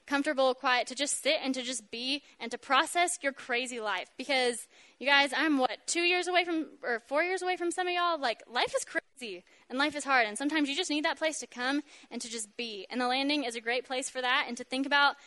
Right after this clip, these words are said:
everything that we've talked about over the past five hundred weeks because of snow days.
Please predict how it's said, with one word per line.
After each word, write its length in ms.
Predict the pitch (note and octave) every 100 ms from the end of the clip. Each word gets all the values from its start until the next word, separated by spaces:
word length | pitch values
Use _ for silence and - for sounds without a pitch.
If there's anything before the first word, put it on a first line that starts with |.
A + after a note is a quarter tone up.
| - -
everything 340 | B3+ C#4 C#4
that 80 | B3
we've 140 | C4+
talked 220 | C4 B3+
about 260 | C4 C#4 A#3+
over 100 | A#3+
the 120 | A3+
past 320 | A#3+ B3+ B3+
five 200 | C4 A#3+
hundred 220 | B3+ B3+ B3+
weeks 260 | B3 B3+
because 280 | B3 A#3+ A#3
of 60 | A3+
snow 220 | A#3 A3+
days. 380 | B3 C4+ -